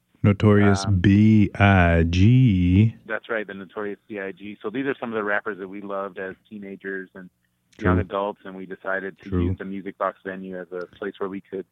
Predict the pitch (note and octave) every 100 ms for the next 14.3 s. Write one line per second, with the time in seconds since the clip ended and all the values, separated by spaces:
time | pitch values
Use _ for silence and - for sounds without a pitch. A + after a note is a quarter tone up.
0 | _ _ _ _ _ - B2+ B2+ - A#2+
1 | - _ _ A2 G#2+ G#2+ A2+ A#2 A2 A2+
2 | - C3 D#3+ B2 G2+ G#2+ G#2 G2+ A2 _
3 | A#2 G#2+ G2+ G2+ G2+ G#2+ G#2 _ G#2 F#2
4 | - G#2+ G2+ G2+ G2+ _ G#2+ G#2+ G#2 -
5 | G2+ - G2 G2+ - - G#2 G2+ - G2
6 | - G2+ G2+ G2+ A2 A2 G#2 _ G#2+ G#2+
7 | - G#2 G2+ G2+ G#2+ G#2+ - _ _ _
8 | _ _ A#2 A2 A2 A2 A2 A2 - C3
9 | D3+ - G#2+ G2 G2+ - G2+ G#2+ G2+ G2+
10 | G2+ G2+ G2+ G#2+ G#2 G2+ G#2 _ _ _
11 | - _ - A2 G#2+ G#2+ G2+ G2 G#2+ G#2
12 | G2+ F#2 G#2+ - - - A2+ - G#2+ G2
13 | F#2+ G2 - G2+ G2 - _ _ _ _
14 | - G#2 G2+